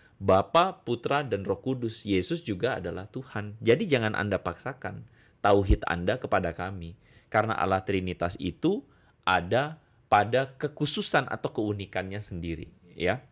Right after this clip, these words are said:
Jadi sekali lagi, seperti teman kita ngomongin ya, eh, Sophie mengatakan belief system dia ingin dipaksakan masuk ke belief system Kristen. Ya, ini jangan, jangan pernah terjadi, ya.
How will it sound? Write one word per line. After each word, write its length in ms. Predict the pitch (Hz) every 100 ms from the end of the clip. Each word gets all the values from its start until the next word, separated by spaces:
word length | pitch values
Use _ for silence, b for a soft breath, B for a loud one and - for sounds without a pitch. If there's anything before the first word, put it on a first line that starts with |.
| b b b b
Jadi 240 | 151 233
sekali 240 | 247 175 156
lagi, 400 | 127 117 104 156
seperti 560 | - 117 110 113 107
teman 240 | - 98 95
kita 400 | 98 107 104 82
ngomongin 400 | 90 92 90 90
ya, 180 | 87 95
eh, 260 | - 87 82
Sophie 320 | - 87 98 87
mengatakan 480 | 85 80 - 95
belief 240 | 107 110 110
system 560 | 117 107 - 110 95 90 b b b b b
dia 480 | - 123 202 120 110
ingin 240 | 117 117
dipaksakan 560 | 113 110 - 120 131 131
masuk 320 | 110 135 120
ke 20 | 101
belief 240 | 95 92
system 320 | 104 - 98
Kristen. 320 | - 120 110 107
Ya, 160 | 131
ini 240 | 165 202 247
jangan, 560 | 113 123 151 87 101
jangan 320 | 90 104 113
pernah 320 | 110 113 117 113
terjadi, 480 | 104 101 90 - -
ya. 320 | - 85 101